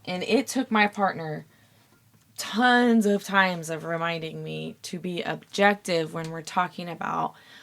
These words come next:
one another's behaviors or communication style, or even just, you know, being able to hear his perspective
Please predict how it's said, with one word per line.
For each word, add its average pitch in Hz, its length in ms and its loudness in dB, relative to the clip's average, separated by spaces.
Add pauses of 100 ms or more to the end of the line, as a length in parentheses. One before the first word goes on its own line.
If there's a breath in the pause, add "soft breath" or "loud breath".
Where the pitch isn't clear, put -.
(160 loud breath)
one 185 180 4
another's 165 720 -2 (320 soft breath)
behaviors 165 1000 -2
or 156 200 -6
communication 170 1040 2
style, 160 720 4 (100)
or 180 120 6
even 226 360 4
just, 214 420 0 (140)
you 185 140 0
know, 175 220 4
being 202 280 4
able 196 280 6
to 170 720 -4
hear 214 520 4
his 196 600 2 (320)
perspective 190 1040 2